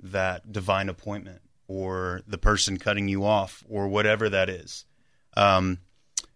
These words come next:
and what I mean by that is we wake up in the morning and we have the minds-, we have a kingdom mindset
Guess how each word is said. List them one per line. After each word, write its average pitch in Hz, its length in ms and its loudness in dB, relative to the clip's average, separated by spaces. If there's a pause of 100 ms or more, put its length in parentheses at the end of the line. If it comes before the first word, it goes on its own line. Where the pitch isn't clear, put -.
and 107 120 0
what 120 100 6
I 110 80 6
mean 117 260 4
by 104 160 4
that 98 260 2
is 95 320 -2
we 101 100 -6
wake 104 240 2
up 95 120 0
in 107 80 -2
the 101 60 2
morning 101 600 0 (160)
and 104 100 -2
we 101 120 0
have 107 320 -2
the 104 80 -2
minds-, 107 580 2
we 110 160 -4
have 110 180 2
a 95 200 0 (240)
kingdom 151 560 2
mindset 98 680 0